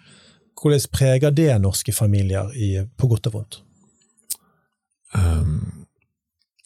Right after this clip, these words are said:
Speaker 2: min erfaring fra familievernkontoret er at jeg, jeg blir skikkelig,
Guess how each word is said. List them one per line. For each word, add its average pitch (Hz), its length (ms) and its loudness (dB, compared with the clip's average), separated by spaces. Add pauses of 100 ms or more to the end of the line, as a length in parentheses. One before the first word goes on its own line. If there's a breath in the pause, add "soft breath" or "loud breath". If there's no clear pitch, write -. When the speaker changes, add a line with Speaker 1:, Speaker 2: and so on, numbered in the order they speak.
(720)
Speaker 2:
min 113 300 4
erfaring 107 360 2
fra 104 220 0
familievernkontoret 98 1000 0
er 113 260 0
at 104 220 -4
jeg, 92 600 0 (580)
jeg 107 420 -2
blir 101 160 -2
skikkelig, 92 460 -4